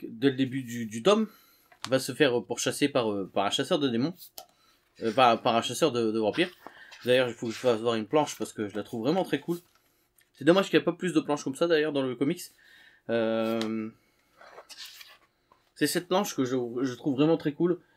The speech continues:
Donc là, on a le chasseur de vampires qui va acheter une fiole sur le vampire, euh, pour l'asperger de, comment on va dire, euh, d'essence. Euh, il va le brûler. Et après, hop, on va partir de, de cette planche-là pour revenir en arrière.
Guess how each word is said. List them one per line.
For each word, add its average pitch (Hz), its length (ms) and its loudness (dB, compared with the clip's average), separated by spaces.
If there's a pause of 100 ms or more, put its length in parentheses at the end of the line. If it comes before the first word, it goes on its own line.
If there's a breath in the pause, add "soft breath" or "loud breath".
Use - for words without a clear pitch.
(540 soft breath)
Donc 135 300 0
là, 147 220 8
on 131 80 4
a 127 40 2
le 123 60 2
chasseur 143 320 0
de 139 60 4
vampires 139 380 0
qui - 80 -4
va 123 60 2
acheter 120 180 -4
une 117 100 -2
fiole 160 260 2
sur - 160 -4
le 117 60 -2
vampire, 147 440 -2 (560)
euh, 120 160 6
pour 131 180 2
l'asperger 131 580 2
de, 110 200 0
comment 113 240 -2
on - 20 0
va 107 80 -2
dire, 107 160 -4
euh, 98 160 -4
d'essence. 123 640 -2 (480)
Euh, 104 540 0
il 123 100 -6
va 127 80 4
le 123 80 0
brûler. 127 560 4
Et 117 120 0
après, 151 280 2
hop, - 220 0 (100)
on 160 100 8
va 165 140 10
partir 165 400 -2
de, 151 100 0
de 143 160 0
cette 151 220 -2
planche-là 170 320 2
pour 143 200 -2
revenir 156 280 4
en 160 80 2
arrière. 160 260 2